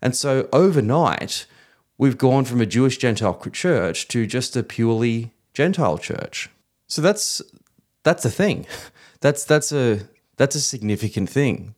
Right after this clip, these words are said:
that has, that has just happened overnight. And that's going to have rem-, really significant repercussions, because this exile that they go through lasts a very long time. See, the thing about a,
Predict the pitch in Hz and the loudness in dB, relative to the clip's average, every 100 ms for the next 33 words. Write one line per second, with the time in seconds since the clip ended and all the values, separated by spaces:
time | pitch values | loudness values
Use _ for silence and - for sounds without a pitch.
0 | - 104 107 - - 110 98 - 123 113 | 0 2 2 -2 -2 0 0 0 -2 -2
1 | - 117 - 110 95 87 92 120 117 80 | 0 0 2 0 0 0 0 0 0 -2
2 | - - - _ - 120 127 131 - - | -6 -20 -20 _ -2 2 2 2 -2 -10
3 | _ 110 139 156 - 160 120 104 104 90 | _ 0 2 2 2 4 4 2 0 2
4 | 101 95 78 - - - - 120 196 180 | 0 0 -8 -14 -16 -18 -4 2 4 2
5 | 101 78 - - - 120 107 170 180 101 | -2 -4 -12 -8 -6 -4 -4 -2 0 0
6 | 80 87 101 - - 156 - 110 90 113 | 0 0 -2 -2 -2 -2 0 -2 0 -2
7 | 131 131 120 - - - - 156 - - | 0 0 0 -10 -20 -14 -2 0 0 -4
8 | 170 170 123 92 90 95 95 90 98 165 | -4 -2 -2 0 0 0 0 0 0 0
9 | - - 80 76 135 _ - 117 127 131 | -4 -6 -6 -6 -8 _ -2 2 2 0
10 | - 98 104 98 95 98 92 139 156 90 | -6 -2 0 0 -2 -4 -4 -4 -4 -4
11 | 113 - _ - 143 143 190 214 175 143 | -10 -20 _ -6 -2 0 2 2 2 2
12 | 123 - - _ - 110 98 90 | 2 -2 -12 _ -2 0 0 -2